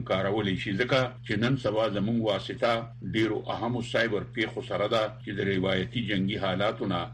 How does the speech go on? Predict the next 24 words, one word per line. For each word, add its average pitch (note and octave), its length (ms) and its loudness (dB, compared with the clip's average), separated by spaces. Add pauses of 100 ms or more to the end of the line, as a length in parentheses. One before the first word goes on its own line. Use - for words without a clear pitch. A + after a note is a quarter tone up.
(280)
بهر G#2 220 4 (160)
دي. F2 120 0 (460)
دې C#3+ 120 6 (100)
غونډې D#3+ 360 4
نه D3 60 6 (120)
د - 20 4 (140)
یوې B2 220 4 (120)
هفتې B2 340 -2
نه A2+ 120 2
هم C3+ 100 4 (140)
لږې A#2+ 220 2
ورځې G#2+ 220 0
وروسته A#2+ 460 -2
امریکې A2+ 440 -2
خپل A2 180 -4 (120)
جاري F#2 300 0
کړي A2+ 160 -2 (120)
یو F2+ 160 0
بیان G2+ 340 0
کې A#2 100 2 (100)
د - 20 -8 (100)
سایبر A2+ 320 2 (100)
سپیس A2 280 0 (140)
په G2+ 40 0